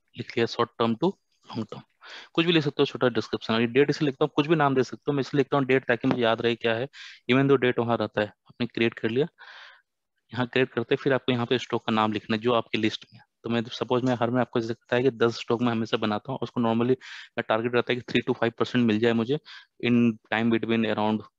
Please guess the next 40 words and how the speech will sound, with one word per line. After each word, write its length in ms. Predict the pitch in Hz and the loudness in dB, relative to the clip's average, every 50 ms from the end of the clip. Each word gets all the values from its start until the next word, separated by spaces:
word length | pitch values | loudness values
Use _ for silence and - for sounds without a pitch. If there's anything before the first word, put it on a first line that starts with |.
| _ _ _ | _ _ _
seven 380 | - - - 117 113 120 120 117 | -12 -4 -2 0 2 2 2 2
days 180 | 120 117 113 - | 2 2 0 0
to 140 | - 127 117 113 | -2 -4 -2 -2
one 200 | 110 110 110 110 | -2 0 0 0
month 200 | 113 113 113 - _ _ _ _ _ _ - | 0 0 -2 -6 _ _ _ _ _ _ -4
में। 160 | 113 113 120 | -2 0 0
मैं 180 | 113 117 113 113 - _ - _ _ - | 2 2 0 0 -2 _ -20 _ _ -2
बिलीव 180 | 113 117 120 - | 0 0 0 2
करता 200 | - 110 - - | 0 -2 0 0
हूँ 80 | 120 120 | -4 -4
कि 100 | - - | -4 -4
थ्री 80 | - 110 | -6 -6
से 140 | - - | -6 -6
फाइव 220 | 117 - - 107 104 _ _ _ _ _ - | -8 -4 -4 -6 -6 _ _ _ _ _ -6
परसेंट 300 | - - - 120 120 120 | -4 -4 -2 -2 0 2
मिल 160 | 120 120 117 | 2 2 2
जाना 220 | 110 110 107 110 | 2 2 0 0
चाहिए 280 | 107 - - 113 107 95 - - 113 | -2 -2 -4 -4 -4 -4 -4 -2 -2
normally 260 | 113 107 107 107 110 - | -2 0 0 -2 -2 -2
केस 220 | - 110 104 - - | -4 -6 -6 -4 -8
में, 80 | 127 - _ _ - - - - - - - - - - - _ - | -8 -10 _ _ -20 -18 -18 -16 -16 -16 -16 -16 -18 -20 -14 _ -2
तो 60 | 127 | 0
मिल 180 | 127 131 131 131 | 2 4 4 4
भी 100 | 131 131 | 2 2
जाता 260 | 120 110 - - 110 | 0 0 0 0 -2
है 60 | 110 | -2
most 120 | 107 - | -2 -4
of 100 | - 113 | -2 -4
the 60 | 110 - | -4 -2
time, 160 | - 113 113 | -2 -2 0
नहीं 140 | 117 123 135 | 2 2 2
होता 200 | 135 123 - 123 | 2 0 0 -2
है 60 | 120 - - | -4 -2 -4
फिर 100 | 127 117 | -6 -4
we'll 220 | 113 117 117 113 | -2 -2 -2 -2
see 180 | - - 117 113 | -2 -4 -2 0
what 200 | 113 113 107 _ - | -2 -2 -4 _ -12
we 80 | 113 110 | -10 -10
will 120 | 107 104 - | -10 -10 -10
do। 60 | - | -16